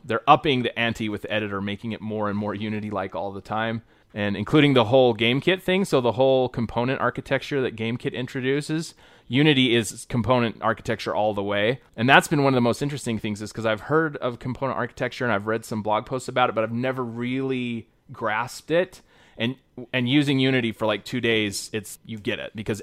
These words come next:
everything in Unity is structured that way. Even though you're working with stuff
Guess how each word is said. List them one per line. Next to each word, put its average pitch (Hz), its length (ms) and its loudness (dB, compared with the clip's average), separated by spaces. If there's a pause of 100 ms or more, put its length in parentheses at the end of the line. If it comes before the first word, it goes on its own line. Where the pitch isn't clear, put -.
everything 110 500 -2
in 101 100 -8
Unity 95 340 -10
is 92 120 -12
structured - 480 -10
that 92 160 -12
way. 98 220 -8
Even 135 220 0
though 139 140 4
you're 120 180 0
working 113 380 -4 (340)
with 117 160 -6
stuff - 300 -2